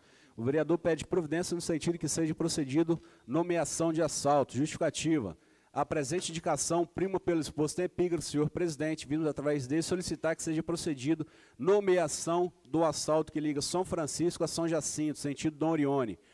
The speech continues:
com o nome do senhor Rodolfo Batiste. Vale salientar que o senhor Rodolfo foi um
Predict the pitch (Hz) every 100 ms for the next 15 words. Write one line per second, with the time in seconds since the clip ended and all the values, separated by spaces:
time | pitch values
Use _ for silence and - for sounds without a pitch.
0 | _ _ - 151 - 170 165 160 165 147
1 | 147 156 127 175 170 165 - 156 165 -
2 | - _ _ _ 95 101 165 175 185 170
3 | 151 160 170 160 160 - 156 180 151 165
4 | 165 - 165 170